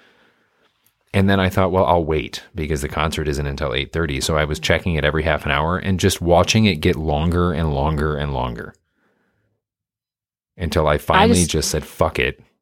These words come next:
Speaker 1: and went to the grocery store.
Speaker 2: <laughs> You, you texted me that map, and I'm like, "That doesn't make any sense. Like,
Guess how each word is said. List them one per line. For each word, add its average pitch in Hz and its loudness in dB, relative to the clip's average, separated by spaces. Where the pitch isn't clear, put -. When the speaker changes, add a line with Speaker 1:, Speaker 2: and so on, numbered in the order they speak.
Speaker 1:
and 73 -4
went 65 -6
to 64 -10
the 62 -6
grocery - -14
store. - -18
Speaker 2:
<laughs> - 0
You, 247 4
you - 2
texted 262 -4
me 220 2
that 190 0
map, 233 2
and 196 2
I'm 190 2
like, 185 2
"That 240 2
doesn't 277 2
make 269 2
any 214 2
sense. 254 0
Like, 185 0